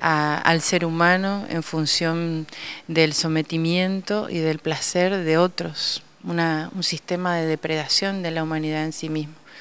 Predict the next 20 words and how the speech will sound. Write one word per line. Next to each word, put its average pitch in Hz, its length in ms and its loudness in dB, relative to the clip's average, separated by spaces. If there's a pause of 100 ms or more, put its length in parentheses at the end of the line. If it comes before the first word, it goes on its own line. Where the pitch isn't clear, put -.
(500)
Porque 175 180 2
a 170 40 6
veces 180 280 2
cuando 180 340 -2
uno 185 160 -2
habla 190 280 -2
del 175 200 -2
delito, 190 600 -4 (680)
lo 175 160 0
cosifica 208 840 -2 (340)
y 165 80 -4
se - 160 -2
olvida 180 320 2
de 190 80 2
que 180 100 -4
en 170 100 -2
el 165 120 -4
medio 185 480 0
hay 175 120 -4
personas, 156 720 -2